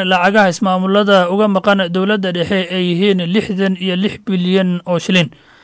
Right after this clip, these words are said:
Waxa uu carabka ku adkeeyey in wasiirka maaliyadda iyo qorsheynta dhaqaalaha ee dalka, Professor Njuguna Ndungu,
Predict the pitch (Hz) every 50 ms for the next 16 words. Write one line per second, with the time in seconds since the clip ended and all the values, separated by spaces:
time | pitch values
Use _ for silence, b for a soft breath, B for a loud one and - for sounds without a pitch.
0 | b b b b b b b - 156 120 - 156 160 175 202 185 170 - 202 170
1 | - 254 247 226 170 - - 202 180 185 190 185 160 - b b b b b b
2 | - 277 269 226 196 185 180 233 220 202 - - 196 175 175 185 180 180 180 190
3 | 202 220 214 190 202 190 185 180 180 180 170 - 208 202 214 - 220 202 180 180
4 | 175 180 185 190 196 185 175 170 170 170 185 196 190 - 190 170 - 202 170 151
5 | - 202 202 190 - - 190 170 170 160 175 175 175 185 202 196 185 175 175 202
6 | 226 226 208 196 190 170 156